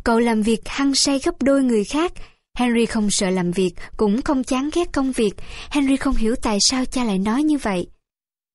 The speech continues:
"Cuộc đời tôi cứ như thế này hoài sao?" Những người làm ruộng bây giờ đều cho rằng đem hết sức người ra cày cấy, lấy trâu ngựa thay cho máy móc là lấy sức người thay cho trâu ngựa.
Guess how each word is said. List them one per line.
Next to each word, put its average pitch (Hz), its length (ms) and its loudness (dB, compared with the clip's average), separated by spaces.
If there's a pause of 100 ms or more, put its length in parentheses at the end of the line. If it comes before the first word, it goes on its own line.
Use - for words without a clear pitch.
(220)
"Cuộc 214 180 2
đời 208 300 2
tôi 233 280 2 (120)
cứ 311 100 2
như 277 180 4
thế 320 160 0
này 233 220 0
hoài 196 320 0
sao?" 262 300 0 (1080)
Những 214 220 2
người 262 160 4
làm 196 200 2
ruộng 190 240 2
bây 220 140 0
giờ 190 380 0
đều 185 260 0
cho 247 200 -2 (100)
rằng 185 160 0 (280)
đem 226 180 0
hết 320 200 2
sức 370 260 0
người 208 260 4
ra 220 220 -2
cày 190 360 -2
cấy, 214 280 0 (280)
lấy 262 280 2
trâu 277 180 2
ngựa 214 360 2
thay 247 180 -2
cho 247 160 -2
máy 240 200 0
móc 320 340 0
là 202 300 0
lấy 190 200 2
sức 349 260 0
người 214 260 4
thay 247 180 -2
cho 247 160 -2
trâu 233 240 -2
ngựa. 196 340 0